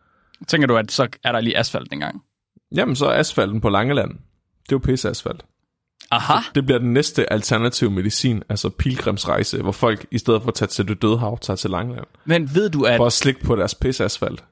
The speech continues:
Speaker 1: ved du, at asfalten på Langeland er pisseasfalt?
Speaker 2: Jeg har set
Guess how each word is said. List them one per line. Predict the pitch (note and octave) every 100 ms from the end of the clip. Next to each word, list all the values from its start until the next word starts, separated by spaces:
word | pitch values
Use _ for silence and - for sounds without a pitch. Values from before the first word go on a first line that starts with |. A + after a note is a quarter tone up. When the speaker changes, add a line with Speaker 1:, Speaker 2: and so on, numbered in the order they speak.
| -
Speaker 1:
ved | D3+ G#3+
du, | C3
at | -
asfalten | D#3 - A2 -
på | A#2
Langeland | A2+ A#2 B2 G#2+
er |
pisseasfalt? | - C#3 B2+ - - - - _ _ _ _ _ -
Speaker 2:
Jeg | A2+
har | G2+
set | - A#2+ G2